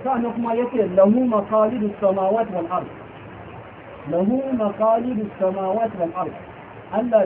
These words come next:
shi yake da makalid. Idan aka ce makalid, wasu malaman tafsiri suna fassara shi da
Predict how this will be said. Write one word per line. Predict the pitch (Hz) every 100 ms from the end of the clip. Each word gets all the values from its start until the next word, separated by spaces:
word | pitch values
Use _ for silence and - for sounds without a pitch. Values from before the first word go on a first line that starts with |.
| 185
shi | 233 247 254
yake | 226 220 190
da | 185
makalid. | 180 180 185 185 214 - - - - - - -
Idan | 160 220
aka | 262
ce | 214 240
makalid, | 202 196 196 208 247 233 202 - 156
wasu | 214 247
malaman | 214 214 214
tafsiri | 202 233 214
suna | 226 226
fassara | 202 220 - 202 214 214
shi | 220 226 233
da | 190 185